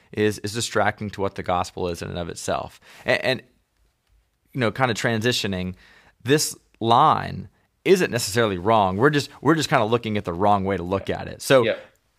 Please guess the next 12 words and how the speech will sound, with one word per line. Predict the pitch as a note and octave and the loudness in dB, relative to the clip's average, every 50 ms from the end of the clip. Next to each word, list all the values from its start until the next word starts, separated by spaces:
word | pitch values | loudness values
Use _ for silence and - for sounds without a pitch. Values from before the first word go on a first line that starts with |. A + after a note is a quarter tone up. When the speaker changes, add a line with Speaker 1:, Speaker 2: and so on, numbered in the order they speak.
| _ _ _ | _ _ _
Speaker 1:
there | B2+ C3 C#3 D3 | 2 4 6 6
is | E3+ F#3+ F3 C3+ | 6 6 4 4
a | A#2+ | 0
positive | - - - C3 B2 B2 A#2 G#2 G2 G2 E2 | 2 4 8 8 8 8 6 2 -2 -4 0
light | G2+ G2+ F#2+ F2+ F2 - - - | 2 2 2 2 0 -4 -4 0
of | G#2+ A#2 A2 G2 F#2+ | 0 0 0 0 -2
this | F#2+ F#2+ F#2 F#2 - - | -4 -4 -4 -4 -4 -4
line | G#2 G2+ G2+ F#2+ F2+ F2 F2 - - | -2 0 0 0 0 -2 -6 -6 -4
that | G2+ G2 - F#2 F2+ - | -4 -4 -4 -6 -6 -2
does | - A2+ A2 G#2+ F#2 F2+ | 0 2 2 2 0 -2
work | F#2+ G2 F#2 F#2 F#2 - E2+ | -4 -4 -4 -4 -6 -10 -12
biblically. | E2 F2+ E2+ F2 F2+ - - - - - - | -10 -10 -10 -12 -16 -18 -16 -16 -16 -18 -18